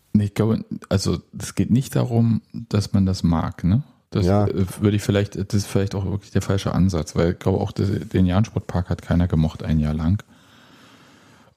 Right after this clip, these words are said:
Speaker 1: Und am Ende haben die meisten von uns doch eine sehr freudige Erinnerung daran.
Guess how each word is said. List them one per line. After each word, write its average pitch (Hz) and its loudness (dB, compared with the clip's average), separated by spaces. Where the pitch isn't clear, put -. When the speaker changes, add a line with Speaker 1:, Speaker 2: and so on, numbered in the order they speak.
Speaker 1:
Und 87 2
am 98 2
Ende 87 2
haben 80 0
die - -2
meisten 78 0
von - -2
uns 82 0
doch 87 -6
eine 90 2
sehr 80 -2
freudige - -2
Erinnerung - -4
daran. 85 0